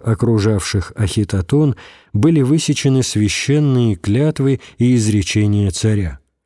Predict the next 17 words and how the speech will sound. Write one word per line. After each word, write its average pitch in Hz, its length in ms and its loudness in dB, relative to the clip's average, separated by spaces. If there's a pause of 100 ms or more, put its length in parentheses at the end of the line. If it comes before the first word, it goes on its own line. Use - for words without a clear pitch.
(380)
В 107 100 4
них 120 280 4
были 117 320 2
увековечены 117 1040 0
границы 110 640 0
города. 95 600 0 (380)
Объявлено, 113 680 2
что - 260 -2
место 127 500 2
для 120 160 2
него 120 380 2 (280)
царь 139 320 2
выбрал, 117 480 2
руководствуясь 113 880 0
не 113 140 2
советами 107 640 0
человеческими, 123 1120 0